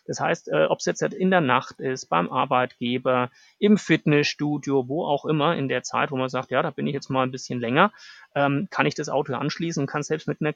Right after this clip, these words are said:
geringen Ladeleistung von, ja, selbst unter zehn K W, ähm,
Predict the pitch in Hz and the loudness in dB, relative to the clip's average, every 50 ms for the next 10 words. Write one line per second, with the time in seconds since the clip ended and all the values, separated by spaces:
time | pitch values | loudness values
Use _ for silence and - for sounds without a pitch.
0 | _ - - 196 202 226 247 294 226 202 165 139 147 170 180 185 160 160 160 160 | _ 2 6 6 6 6 6 2 2 2 4 4 2 2 2 2 2 4 4 4
1 | 165 - - 156 151 - - 143 135 143 143 139 - 143 147 170 - - 151 - | 2 0 0 -2 -2 0 0 2 2 2 0 -2 -2 -2 -2 -2 0 -2 -4 -6
2 | - - 170 170 180 170 - - - 147 147 147 - - 120 117 123 123 143 180 | -4 -2 0 0 0 0 -2 -4 -6 -6 -6 -6 -6 -6 -6 -4 -4 -2 -4 -4
3 | - - - - - - - - _ - 165 143 143 143 135 131 135 135 135 135 | -6 -10 -20 -20 -20 -20 -20 -16 _ 0 2 4 4 6 6 4 4 2 2 0
4 | 127 | -2